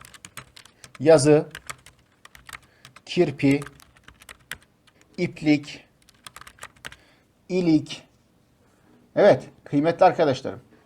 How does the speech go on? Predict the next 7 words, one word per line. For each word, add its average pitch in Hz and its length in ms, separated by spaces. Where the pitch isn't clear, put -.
İplik 190 360
kelimesi 180 540
Kamusu 170 460
Türkiye'de 147 540
okutucu 147 500
Y 165 200
harfiyle 147 680